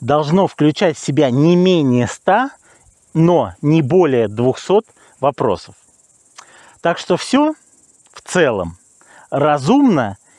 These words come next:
и направлено на развитие образованности охотников, которой порой, честно говоря, не хватает. Если вы смотрите данное видео до сентября двадцать пятого года,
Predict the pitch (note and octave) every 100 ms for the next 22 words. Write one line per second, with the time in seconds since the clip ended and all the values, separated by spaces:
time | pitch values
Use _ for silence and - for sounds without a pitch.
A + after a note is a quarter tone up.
0 | _ _ F#3+ A#3+ G#3+ - C#3+ D3 - F3+
1 | G#3 G3 E3 D3+ D3+ D3 C#3+ C3+ A#2+ D#3
2 | A3+ - F3+ D#3+ - C#3 D3+ D3+ A#2+ E3+
3 | B2+ A2+ G#2+ - - G#2+ A#2+ - E3 C3+
4 | G#2+ - - - - - - D3+ - C#4+
5 | A#3+ G#2+ - _ _ _ - D3+ E3+ B3
6 | F#3 - - D#3+ - C#3+ C3 C3+ D3 E3+
7 | - C3+ C#3+ D3+ C3+ A2 F#2+ E2 _ -
8 | - - - C3+ A#3 - G3 F#3 G#3 G#3
9 | G3 F3 D#3 - E3 D#3 B2+ B2+ E3+ E3
10 | D#3+ D#3+ D#3+ F3 C3+ C#3+ C3 - - _
11 | B2+ C#3+ D4 D#4+ - - - C#3 D3+ D3
12 | B2+ A#2 A2+ - - B2+ A2+ G#2+ A2 A2
13 | G#2+ F#2